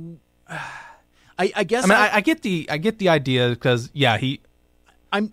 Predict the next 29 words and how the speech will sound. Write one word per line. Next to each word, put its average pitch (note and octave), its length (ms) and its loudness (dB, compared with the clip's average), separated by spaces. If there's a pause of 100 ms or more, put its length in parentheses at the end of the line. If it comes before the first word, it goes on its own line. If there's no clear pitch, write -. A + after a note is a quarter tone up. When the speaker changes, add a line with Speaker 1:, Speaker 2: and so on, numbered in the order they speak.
Speaker 1:
I'm G#3+ 140 2
Speaker 2:
Boba F3 300 8
is D#3 100 2
a D3 80 6
clone C3+ 420 2
of A#2+ 120 -2
Jango. A2+ 500 0
Speaker 1:
Yeah. F#3+ 300 2
Speaker 2:
So C3+ 60 2
it D#3 80 -2
makes F3 240 2
total, G#3 400 0
it G#3 100 0
makes E4 180 -2
total F3 300 0
sense. A#2 480 -6 (280)
Speaker 1:
Yeah, G#3+ 240 -2
it, A3 200 2
it's G3+ 140 -4
more C4 180 0
or C4+ 60 2
less, A#3 420 0
uh, F3+ 240 -4 (580)
dealing G3 500 -4
with F3 260 -6
the E3 60 -10
canon D#3+ 600 -10
we D3 160 -8
have. A#2 340 -14